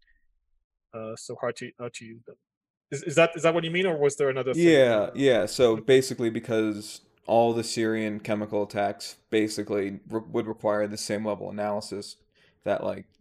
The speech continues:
Speaker 2: we just, it, you can't, there, there is no actionable base rate, is the sort of the argument behind why instead of
Speaker 1: There's no
Speaker 2: using
Speaker 1: base rate that you can take from, from the chemical attacks, because none of them have been investigated in,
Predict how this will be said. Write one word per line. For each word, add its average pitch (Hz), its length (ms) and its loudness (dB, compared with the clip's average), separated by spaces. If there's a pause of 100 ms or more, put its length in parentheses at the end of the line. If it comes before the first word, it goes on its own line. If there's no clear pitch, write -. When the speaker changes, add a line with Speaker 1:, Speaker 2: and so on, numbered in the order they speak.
Speaker 2:
we 107 100 -10
just, 104 180 -14 (120)
it, - 160 -10 (260)
you 107 120 -14
can't, 101 340 -6
there, 107 180 0
there 110 180 -2
is 107 100 -2
no 104 460 -2
actionable 101 480 -4
base 101 320 -4
rate, 120 300 -2
is 107 240 -8 (260)
the - 80 -12
sort 104 220 -8
of 98 120 -14 (160)
the 110 120 -2
argument 104 340 -2
behind 104 460 -6
why 101 360 -2 (380)
instead 104 240 -2
of - 60 0
Speaker 1:
There's 156 120 2
no 220 80 8
Speaker 2:
using 226 160 8
Speaker 1:
base 214 140 0
rate 214 120 4
that 180 100 0
you 175 80 -6
can 151 180 -6
take 156 300 2
from, 139 460 -10 (180)
from 131 320 -10
the 123 840 -4
chemical 143 320 0
attacks, 139 320 2
because - 300 -2
none 185 160 4
of 180 100 0
them 135 340 -2 (220)
have 127 160 -6
been 123 360 -8 (260)
investigated 131 600 0
in, 127 120 -8